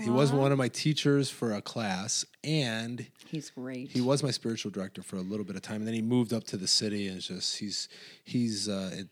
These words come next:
Speaker 1: U I C at Saint Paul, uh, or J-
Speaker 2: No, John Paul,
Speaker 1: John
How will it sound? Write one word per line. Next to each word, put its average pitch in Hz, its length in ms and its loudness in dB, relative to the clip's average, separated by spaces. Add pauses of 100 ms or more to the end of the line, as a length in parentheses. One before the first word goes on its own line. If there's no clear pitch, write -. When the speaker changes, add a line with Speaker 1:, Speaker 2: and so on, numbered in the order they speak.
Speaker 1:
U 117 220 2
I 107 100 0
C 101 400 0
at - 160 -10
Saint 92 340 -4
Paul, 87 460 -8
uh, - 420 -18
or 87 160 -14 (140)
J- - 100 -12 (280)
Speaker 2:
No, 220 200 -2
John 185 260 0
Paul, 180 320 0
Speaker 1:
John 117 200 2